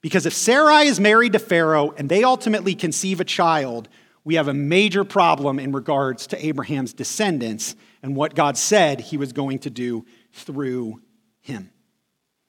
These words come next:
And so in the first half of this story, what we see is that Abram, out of his fear and out of the trouble that he experiences and out of his response of that fear, puts his wife and his future family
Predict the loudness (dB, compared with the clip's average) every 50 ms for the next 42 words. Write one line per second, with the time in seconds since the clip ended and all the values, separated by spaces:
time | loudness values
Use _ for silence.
0 | _ _ _ _ _ _ -10 -4 -2 0 0 0 -2 -2 -2 -4 -4 -4 -2 0
1 | 2 2 2 0 -4 -6 -6 -6 -6 -8 -8 -8 -8 -8 -8 -8 -10 -10 -12 -14
2 | -16 _ _ _ _ _ -8 -8 -6 -4 -4 -4 -4 -4 -4 -2 -2 -2 -2 -2
3 | -4 -6 -6 -6 -8 -8 -10 _ _ -8 -4 -4 -2 -2 -4 -4 -8 -8 -10 -12
4 | -14 -14 -16 _ _ _ _ _ _ -6 -2 0 0 2 2 2 0 0 -2 -4
5 | -2 -4 -6 -10 -10 -14 -16 -10 -8 -6 -6 -6 -8 -10 -12 -14 -16 _ _ _
6 | _ _ _ _ _ _ _ _ _ _ -6 -4 -4 -2 0 0 2 2 2 0
7 | 0 -4 0 2 4 4 4 4 2 2 0 0 -2 -2 -2 -4 -8 -8 -8 -6
8 | -6 -6 -6 -8 -8 -6 -6 -6 -8 -6 -8 -6 -4 0 2 2 4 2 2 2
9 | 0 0 0 -2 -4 -4 -4 -6 -8 -4 -2 0 2 4 4 4 2 0 -2 0
10 | 2 2 2 2 2 0 0 0 -2 -6 -8 -6 -4 -4 -4 -4 -4 -6 -8 -12
11 | -18 -20 -20 _ _ -4 -4 -4 -2 -2 -2 -2 -2 -2 0 0 2 2 2 0
12 | 0 -4 -8 -14 -20 _ -20 -20 -20 _ _ _ -2 0 2 4 4 4 4 2
13 | 2 0 0 -2 -6 -6 -2 0 0 0 0 0 -2 -2 -2 -2 -2 -2 0 0
14 | -2 -2 -2 -4 -4 -4 -6